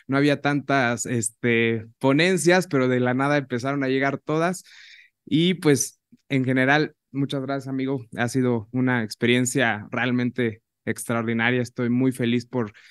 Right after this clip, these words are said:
por los resultados que se hicieron en estas treinta y ocho ponencias.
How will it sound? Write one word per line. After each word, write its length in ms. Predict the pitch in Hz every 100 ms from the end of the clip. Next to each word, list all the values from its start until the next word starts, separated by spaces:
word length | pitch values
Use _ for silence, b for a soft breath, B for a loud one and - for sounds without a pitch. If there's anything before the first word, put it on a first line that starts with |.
| B
por 280 | - 120 113
los 280 | 95 123 120
resultados 540 | 117 127 107 131 135
que 80 | -
se 140 | 123 113
hicieron 400 | 131 127 127 120
en 80 | 120
estas 240 | 120 131
treinta 320 | 123 113 104
y 40 | 117
ocho 180 | 123
ponencias. 580 | 120 117 131 131 156 170